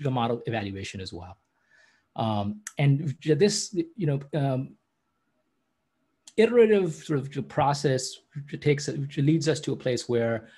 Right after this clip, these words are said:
we may want interactive compute. And, and in, in, in this case, I mean interactivity as in that as a data scientist, you are able to, to compute, uh, or to do a, uh, a, a targeted, a computation to it and then be able to get the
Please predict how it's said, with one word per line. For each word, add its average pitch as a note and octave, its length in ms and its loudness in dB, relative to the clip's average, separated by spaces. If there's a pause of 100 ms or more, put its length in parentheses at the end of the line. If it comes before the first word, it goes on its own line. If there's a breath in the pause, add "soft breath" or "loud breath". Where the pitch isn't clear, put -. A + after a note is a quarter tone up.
(160 loud breath)
we C#3 180 2
may D3 160 4
want B2+ 420 0
interactive A2+ 520 -2
compute. G#2+ 360 -6 (160)
And, B2+ 260 -4
and C3 280 -2
in, C#3+ 200 -2
in, C3 220 -4
in C#3 80 2
this D#3 140 4
case, C#3+ 220 2
I C3+ 100 -4
mean B2+ 260 -2
interactivity B2 680 -2
as A2+ 140 -4
in A2+ 200 -2
that G#2+ 380 -2
as A#2 160 -2
a A2+ 160 -4 (260)
data A#2+ 240 0
scientist, E3+ 540 -2
you C3+ 140 -2
are A#2 60 4
able A#2+ 280 0
to, A#2+ 500 -2
to B2+ 140 -4
compute, C#3+ 580 -2 (480 soft breath)
uh, A#2 300 0
or B2 500 0
to C#3 80 0
do C3+ 280 2
a, A#2+ 160 2 (260)
uh, A2+ 320 -2 (280)
a, A2+ 240 -4 (760)
a C#3 60 -4
targeted, C3+ 680 0
a C3+ 80 0
computation F#3 560 0
to F#3 140 0
it D3 240 0
and B2 120 -4
then A#2+ 140 -2
be A#2 80 -2
able A2 120 -2
to A2 100 -10
get G#2+ 260 -6
the G2+ 180 -10